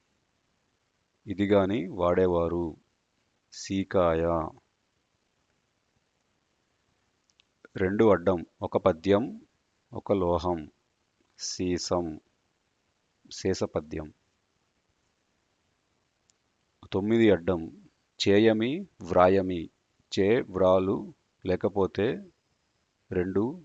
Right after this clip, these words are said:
ఇదే. యమి. చేయమిలో చే తీసేసిన, వ్రాయమిలో వ్రా తీసేసిన మిగిలేది యమి.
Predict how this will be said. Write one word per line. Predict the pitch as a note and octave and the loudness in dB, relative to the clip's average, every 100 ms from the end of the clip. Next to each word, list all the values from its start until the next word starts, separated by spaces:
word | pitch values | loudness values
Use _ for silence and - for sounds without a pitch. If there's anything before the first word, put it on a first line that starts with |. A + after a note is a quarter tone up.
| C3 | -12
ఇదే. | F2+ F2+ E2 D#2 _ _ _ _ _ _ _ _ _ _ _ _ _ _ _ G#2+ | -4 0 0 -4 _ _ _ _ _ _ _ _ _ _ _ _ _ _ _ -2
యమి. | F2+ F2+ F#2+ F2 - _ _ _ _ _ _ _ _ - | 0 0 -2 -4 -8 _ _ _ _ _ _ _ _ 0
చేయమిలో | G2 G#2+ G#2+ G#2 G#2+ A2+ | 2 4 2 0 0 -2
చే | - G#2 G2+ | -2 -2 -2
తీసేసిన, | - F#2+ G2 F2+ G#2+ | -4 -4 -4 -4 -6
వ్రాయమిలో | C#3+ - F2 F2 G2 G2 F#2+ G#2+ | -6 -4 2 2 2 -2 -4 -4
వ్రా | - G3+ A2+ F#2 F#2 | -6 -12 -6 0 2
తీసేసిన | - G2 F#2+ F2 G2 | 0 -4 -4 -6 -8
మిగిలేది | F2+ F2+ G2 D3 F#2 | -8 -6 -6 -8 -8
యమి. | E2+ F2 E2 | -6 -6 -8